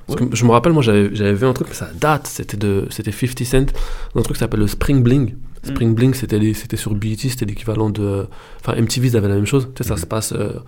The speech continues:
Speaker 1: en été, en extérieur,
Speaker 3: Oui, bien sûr,
Speaker 1: tout.
Speaker 3: ouais.
Speaker 2: Ouais.
Speaker 3: Pendant, pendant la période du, un peu Spring Break et
Speaker 1: Et
Speaker 3: tout
Speaker 1: en
Speaker 3: ça,
Speaker 1: fait,
Speaker 3: ouais.
Speaker 1: tu taperas sur Internet, tu tapes, euh, fifty Cent, twenty-one Question,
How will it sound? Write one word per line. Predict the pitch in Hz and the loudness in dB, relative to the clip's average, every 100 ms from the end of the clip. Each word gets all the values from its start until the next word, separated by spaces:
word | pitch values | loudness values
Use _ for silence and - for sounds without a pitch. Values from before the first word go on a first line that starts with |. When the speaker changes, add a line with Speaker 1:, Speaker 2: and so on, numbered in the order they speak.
| - - | -20 -10
Speaker 1:
en | 117 107 | -2 -2
été, | 107 113 | 0 0
en | 113 | 0
extérieur, | 107 - 98 110 | -2 0 4 6
Speaker 3:
Oui, | |
bien | 110 | 6
sûr, | 110 98 | 4 6
Speaker 1:
tout. | |
Speaker 3:
ouais. | 90 | 6
Speaker 2:
Ouais. | 113 143 | 8 6
Speaker 3:
Pendant, | 139 92 | 4 2
pendant | 101 95 | 2 4
la | |
période | 101 95 | 4 2
du, | 87 87 | -2 -4
un | |
peu | - | -6
Spring | - 95 | -2 0
Break | 87 90 90 | 2 0 4
et | |
Speaker 1:
Et | 127 | 6
Speaker 3:
tout | |
Speaker 1:
en | 131 | 6
Speaker 3:
ça, | |
Speaker 1:
fait, | - 208 | 6 4
Speaker 3:
ouais. | |
Speaker 1:
tu | - | 2
taperas | - 135 160 | 2 2 2
sur | - 127 | 0 0
Internet, | 120 127 156 165 | 2 2 2 0
tu | - | 0
tapes, | 120 - | 0 0
euh, | 110 104 | -2 -2
fifty | - 123 - | -4 -2 0
Cent, | - 131 | 2 2
twenty-one | - 123 120 120 117 | 2 2 4 4 2
Question, | - - - 123 | 2 2 2 6